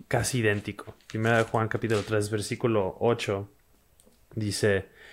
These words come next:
"El que practica el pecado es del diablo,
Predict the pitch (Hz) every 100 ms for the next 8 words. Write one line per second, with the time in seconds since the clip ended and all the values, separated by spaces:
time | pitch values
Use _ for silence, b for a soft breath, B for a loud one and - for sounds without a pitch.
0 | b b b 120 117 135 - 113 - 160
1 | - 165 160 143 147 147 143 139 139 -
2 | _ _ _ _ _ 123 123 123 120 117
3 | 117 107 113 107 101 98 90